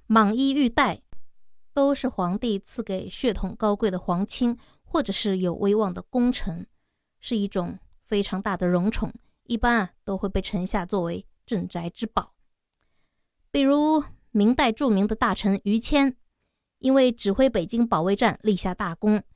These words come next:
哎，景泰皇帝就赐给他蟒袍加尚方宝剑作为传家之宝。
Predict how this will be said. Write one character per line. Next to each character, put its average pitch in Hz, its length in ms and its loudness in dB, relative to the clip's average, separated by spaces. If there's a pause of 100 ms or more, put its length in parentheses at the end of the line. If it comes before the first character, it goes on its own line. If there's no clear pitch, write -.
(360)
哎， 156 140 -8
景 180 260 -2
泰 202 200 2
皇 190 200 2
帝 214 200 0
就 190 240 2
赐 - 260 -4
给 - 140 -8
他 180 280 -4 (100)
蟒 180 220 2
袍 196 300 0 (180)
加 190 320 2
尚 220 240 -2
方 233 160 2
宝 190 160 0
剑 233 240 -2 (240)
作 202 140 2
为 175 140 2
传 170 260 4
家 185 140 0
之 190 160 -4
宝。 - 220 -8